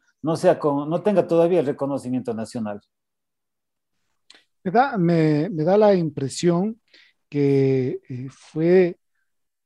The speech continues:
Speaker 2: sorpresivo, que no pensaba la gente afín al economista Danilo Carrera que Jorge Delgado podía ganar.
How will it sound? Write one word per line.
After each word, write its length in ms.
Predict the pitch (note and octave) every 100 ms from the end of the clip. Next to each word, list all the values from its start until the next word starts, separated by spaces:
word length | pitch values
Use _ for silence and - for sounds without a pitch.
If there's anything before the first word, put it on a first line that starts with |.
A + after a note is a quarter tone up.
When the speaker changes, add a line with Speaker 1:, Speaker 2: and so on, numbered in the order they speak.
| _ -
Speaker 2:
sorpresivo, 1160 | - D#3+ D3+ - C#3+ C#3 - G3+ G3 F3+ E3
que 120 | C#3
no 160 | D3 F3
pensaba 800 | E3+ D#3 D3 E3+ E3+ E3+ E3 -
la 420 | D#3+ C3+ C3 C3 - B2+ C#3
gente 760 | - D3+ F3+ - F#3+ F#3 F3+ G4
afín 480 | A#2 - - E3 F#3
al 140 | D#3+ C#3
economista 540 | C3+ C3 C#3+ C#3+ D#3
Danilo 360 | C#3+ D3+ D3 C#3+
Carrera 480 | C#3 C3+ C#3+ D#3+ - _ - _ _ _ _
que 120 | - D#3
Jorge 320 | F#3 F#3+ F#3+
Delgado 540 | E3+ D#3+ E3+ F#3+ G3
podía 320 | - D3 G3 D3+
ganar. 400 | C#3 F#3+ E3